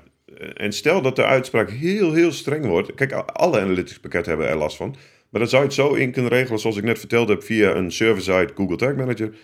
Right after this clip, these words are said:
waarin je eerst alles stript. Dus alles waar iemand aan te herleiden is, en dan zeggen ze zelfs dat het unieke I D, in Analytics is dat dan de client I D,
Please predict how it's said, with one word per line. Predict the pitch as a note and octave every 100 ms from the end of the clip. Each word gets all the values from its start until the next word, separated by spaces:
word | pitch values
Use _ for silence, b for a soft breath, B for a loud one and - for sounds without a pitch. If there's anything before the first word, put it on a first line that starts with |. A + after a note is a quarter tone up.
| B
waarin | - G#2+ B2
je | G#2
eerst | C3 C#3
alles | G#2 F#2+
stript. | - A#2+ - - _ _ _ _ _
Dus | G#2 G2+
alles | A2+ C#3 D3
waar | A2+ A2+
iemand | A2 A#2 -
aan | G#2+
te | F#2
herleiden | E2+ F#2 B2+ C3
is, |
en | -
dan | G#2
zeggen | G#2+ G#2
ze | F2
zelfs | - G#2+ C3
dat | G#2+ F2+
het | D#2+ -
unieke | E2+ F#2+ G2 D2
I | E2
D, |
in | G2 G#2+ F#2 C#2
Analytics | E2+ F2 F#2 E2
is |
dat | E2 F2+
dan | D#2+
de | C#2+
client | G2 A#2 G#2+
I | F#2
D, | E2 F2